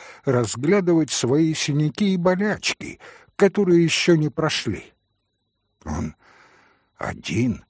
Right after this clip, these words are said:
подумал Митя, «по всем вероятностям один». Фёдор Павлович отошёл от зеркала, вдруг повернулся к окну и глянул в него.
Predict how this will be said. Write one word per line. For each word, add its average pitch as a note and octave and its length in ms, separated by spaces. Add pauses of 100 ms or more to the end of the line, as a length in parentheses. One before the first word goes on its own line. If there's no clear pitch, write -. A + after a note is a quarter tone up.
(340)
подумал F2+ 420
Митя, - 420 (640)
«по F#2+ 140
всем C#3+ 640
вероятностям B2+ 1300 (600)
один». - 520 (1500)
Фёдор G#2+ 420
Павлович G2+ 420
отошёл G2 440
от - 140
зеркала, D#3 600
вдруг A#2+ 360
повернулся B2 840
к - 140
окну A2 640 (440)
и F#3 120
глянул B2+ 720
в G2 200
него. B2 460